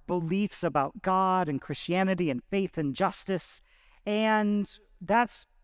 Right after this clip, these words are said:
kind of become settled for us. We now believe in things that are no longer toxic or hateful or no longer causing us to, uh, have vitriol against others or to cast out entire, like, sections of society.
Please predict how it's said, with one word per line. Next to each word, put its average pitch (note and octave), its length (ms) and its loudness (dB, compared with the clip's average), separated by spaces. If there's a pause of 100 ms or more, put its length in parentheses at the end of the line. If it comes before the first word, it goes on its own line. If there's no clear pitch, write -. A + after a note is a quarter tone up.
kind B3 180 2
of A#3 80 2
become A#3 300 2
settled G3+ 340 -2
for C3 260 -2
us. - 180 -8
We F#3 100 -2
now G3+ 360 4 (280)
believe G3+ 460 2
in G3 140 0
things F#3+ 420 0
that E3+ 120 2
are E3+ 100 2
no F3 180 0
longer E3 280 0
toxic - 680 -2
or E3+ 140 0
hateful E3 760 -2 (260)
or E3 500 2
no F3 200 2
longer E3+ 440 2
causing F3 540 0
us D#3+ 280 -2
to, D#3+ 280 -2 (320)
uh, D#3 240 0
have F3 220 0 (140)
vitriol F3 600 2
against D3 380 -2
others E3 540 0
or D#3 100 0
to D#3 320 -2 (280)
cast - 400 -4
out F3 180 4
entire, E3+ 680 0
like, D#3 180 0
sections E3+ 680 -2
of C#3 100 -6
society. E3+ 840 -2